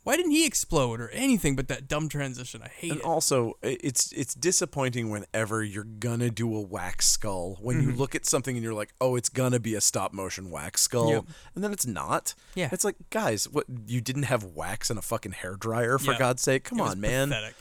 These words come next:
Speaker 1: His
Speaker 2: That
Speaker 1: death
Speaker 2: stuff
Speaker 1: was,
Speaker 2: is
Speaker 1: his death
Speaker 2: awesome.
Speaker 1: was
Speaker 2: Like,
Speaker 1: pathetic.
Speaker 2: I want
Speaker 1: Yeah.
Speaker 2: that. I want that effect.
Speaker 1: Yeah.
Speaker 2: I want them to Raiders of the Lost Ark his head, but they didn't. Um, so,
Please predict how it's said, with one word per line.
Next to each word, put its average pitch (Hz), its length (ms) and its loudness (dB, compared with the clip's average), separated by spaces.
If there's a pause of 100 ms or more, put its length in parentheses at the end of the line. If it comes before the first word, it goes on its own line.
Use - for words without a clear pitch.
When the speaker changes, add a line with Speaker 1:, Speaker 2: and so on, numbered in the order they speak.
(140)
Speaker 1:
His 165 100 -6
Speaker 2:
That 147 140 6
Speaker 1:
death 139 80 4
Speaker 2:
stuff 208 180 4
Speaker 1:
was, 170 140 2
Speaker 2:
is - 0 -
Speaker 1:
his - 80 -8
death 127 160 4
Speaker 2:
awesome. 127 400 2
Speaker 1:
was 110 80 -6
Speaker 2:
Like, 113 140 -4
Speaker 1:
pathetic. - 540 -18
Speaker 2:
I 123 120 -2
want 135 360 0
Speaker 1:
Yeah. 113 140 -8
Speaker 2:
that. 107 300 -4 (480)
I - 80 -4
want 127 340 -4
that 104 160 -2
effect. - 500 -6
Speaker 1:
Yeah. 135 120 -6 (640)
Speaker 2:
I 127 60 -2
want 123 260 0
them 123 140 2
to 120 120 0
Raiders 117 420 4
of 104 100 -4
the 110 80 -4
Lost 98 400 -2
Ark 101 240 -4
his 95 200 -6
head, 71 340 -10 (320)
but 98 240 -6
they 101 120 -4
didn't. 65 260 -10 (760)
Um, 131 420 2
so, 135 580 4